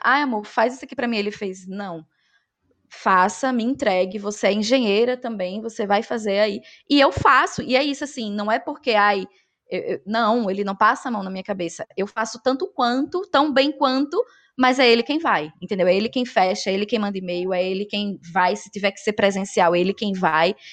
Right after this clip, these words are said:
Então, isso, se tiver que ser reunião virtual, é ele quem faz. Por quê? Por,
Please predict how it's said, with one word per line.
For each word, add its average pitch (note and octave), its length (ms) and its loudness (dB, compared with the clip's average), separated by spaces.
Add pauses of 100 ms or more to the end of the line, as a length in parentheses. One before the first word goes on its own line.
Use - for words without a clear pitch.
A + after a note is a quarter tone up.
(240)
Então, G3 340 0
isso, G#3 400 -4
se - 80 -14
tiver A3+ 140 2
que A3+ 180 -10
ser - 180 -2
reunião G#3+ 440 0
virtual, G3+ 400 0
é E3+ 60 4
ele F#3+ 200 2
quem A3 200 -2
faz. F#3 400 0 (420)
Por C4 260 4
quê? A3 380 4
Por, A#3+ 140 -10